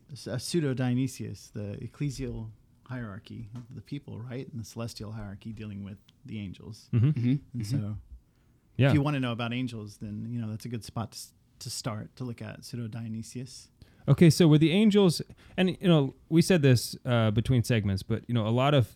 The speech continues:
Speaker 2: what we're gonna talk about today is debated theology, or it's, you know, speculative,
Speaker 1: It's speculative,
Speaker 2: as, as you
Speaker 1: yeah.
Speaker 2: said.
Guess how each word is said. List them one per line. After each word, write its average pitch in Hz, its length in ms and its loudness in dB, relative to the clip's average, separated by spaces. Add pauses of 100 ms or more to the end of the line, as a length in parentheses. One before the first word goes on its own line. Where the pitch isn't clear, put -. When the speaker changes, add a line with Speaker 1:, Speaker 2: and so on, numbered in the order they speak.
(200)
Speaker 2:
what 123 160 -2
we're 117 100 2
gonna 113 180 2
talk 110 240 2
about 107 200 2
today 104 300 2
is 95 320 -2 (180)
debated 110 520 4
theology, 104 640 2
or 98 140 4
it's, - 240 -4
you 113 80 0
know, 98 140 2
speculative, 123 560 4
Speaker 1:
It's 113 40 6
speculative, 104 480 -2
Speaker 2:
as, 107 140 4
as 104 220 2
you 110 80 0
Speaker 1:
yeah. 107 40 -2
Speaker 2:
said. 104 320 0